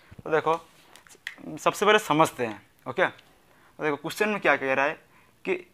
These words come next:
"Express the following matrices"। देखो यहाँ पे मैट्रिसेस दिए हुए हैं,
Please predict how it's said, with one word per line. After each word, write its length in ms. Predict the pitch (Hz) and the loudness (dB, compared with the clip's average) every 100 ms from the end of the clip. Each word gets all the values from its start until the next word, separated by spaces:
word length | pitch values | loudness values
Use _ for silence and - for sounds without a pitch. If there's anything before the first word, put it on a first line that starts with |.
| - | -6
"Express 420 | 151 - 202 196 | -6 -2 -4 0
the 120 | 202 | -2
following 340 | - 139 143 143 | 0 2 2 0
matrices"। 360 | 127 139 165 | -2 -2 -2
देखो 160 | 131 143 | -2 0
यहाँ 120 | 139 | 0
पे 100 | 143 | 0
मैट्रिसेस 440 | 139 127 147 139 147 | -2 -2 -4 -6 -4
दिए 180 | 143 | 0
हुए 140 | 147 147 | 2 2
हैं, 180 | 175 | -2